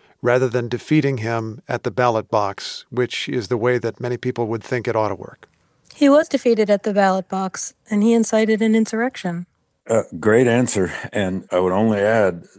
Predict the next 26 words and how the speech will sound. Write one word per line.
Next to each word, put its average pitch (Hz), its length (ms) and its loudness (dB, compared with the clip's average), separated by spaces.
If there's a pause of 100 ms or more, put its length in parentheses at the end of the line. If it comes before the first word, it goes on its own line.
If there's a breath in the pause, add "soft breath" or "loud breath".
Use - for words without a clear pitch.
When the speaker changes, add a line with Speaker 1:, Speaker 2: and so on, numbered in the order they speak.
(120)
Speaker 3:
that 87 420 -2
we 101 160 2
all 123 380 4
want 113 240 2
to - 80 -4
believe 80 760 -2
in 82 240 -4
this 80 240 -4
basic 98 640 -2
principle. 73 460 -2
It's - 120 -8
one 80 140 -4
of 80 80 -4
Jefferson's 92 540 -2
four 92 240 2
first 107 320 0
principles 78 540 0
in 76 120 -2
the 80 80 -2
Declaration 80 760 0 (280 loud breath)
of 82 180 -6
popular 85 540 -2
sovereignty. 69 640 -4
The 64 140 -6
people 87 400 -2
rule. 90 340 -2